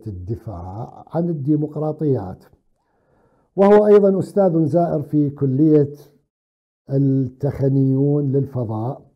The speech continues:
عمل سابقًا مستشارًا للأمن القومي لرئيس الوزراء بنيامين نتنياهو الصهيوني،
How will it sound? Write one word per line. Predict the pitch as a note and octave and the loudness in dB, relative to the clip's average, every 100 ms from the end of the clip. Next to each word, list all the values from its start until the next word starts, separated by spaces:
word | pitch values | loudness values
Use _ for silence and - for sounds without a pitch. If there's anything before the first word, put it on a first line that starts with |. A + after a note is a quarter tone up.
| _ _ _ _ _ _ _ | _ _ _ _ _ _ _
عمل | E3+ F#3 E3 C#3 | 0 4 4 2
سابقًا | E3 D#3 D3 D3+ | 0 -2 -2 -4
مستشارًا | D3+ C#3+ C3+ - B2 D3 D3 C#3+ D3 D3 C3 | -4 -4 -6 -6 -6 -4 -4 -4 -4 -8 -6
للأمن | C#3 C#3+ D3 C#3+ G3 G3+ G3+ F#3+ F#3+ | -4 -4 -6 -10 -8 -8 -6 -4 -4
القومي | F#3 G3 G3 C#3+ B2 F#2 E2+ D2+ _ _ _ _ _ _ _ _ _ _ _ _ _ _ _ _ _ | -6 -8 -6 -4 -4 -6 -12 -16 _ _ _ _ _ _ _ _ _ _ _ _ _ _ _ _ _
لرئيس | C3 D#3 D3+ F3 F3 - | -2 0 2 2 0 0
الوزراء | C#3+ C3+ A2 C3+ D3+ D#3 E3 | 0 0 0 -2 -2 -4 -6
بنيامين | A#2 D3+ D3+ C#3+ C#3 C#3 C3+ | -4 -2 0 0 0 0 -2
نتنياهو | B2+ B2+ A#2+ A2 F2+ D2 D#2+ - _ _ _ _ _ _ _ _ | -4 -4 -6 -6 -8 -12 -14 -18 _ _ _ _ _ _ _ _
الصهيوني، | - - F#2 F#2+ D#2 C#2+ | -20 -14 -10 -10 -12 -16